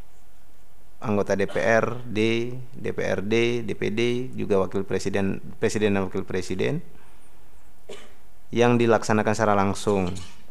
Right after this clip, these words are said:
berdasarkan Pancasila, be-, be-, berdasarkan, eh, asas Luber. Kemudian, eh,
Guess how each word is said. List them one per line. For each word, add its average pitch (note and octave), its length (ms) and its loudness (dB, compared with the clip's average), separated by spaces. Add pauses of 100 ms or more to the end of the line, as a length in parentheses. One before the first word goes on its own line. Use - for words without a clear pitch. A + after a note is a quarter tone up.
(840)
berdasarkan A2+ 960 2 (400)
Pancasila, G#2+ 720 6
be-, D2+ 240 -2
be-, G2 240 -2
berdasarkan, A2 800 2 (160)
eh, G#2 1200 2
asas G#2+ 400 0
Luber. G#2 480 2 (2250)
Kemudian, B2+ 800 4
eh, A2 1160 6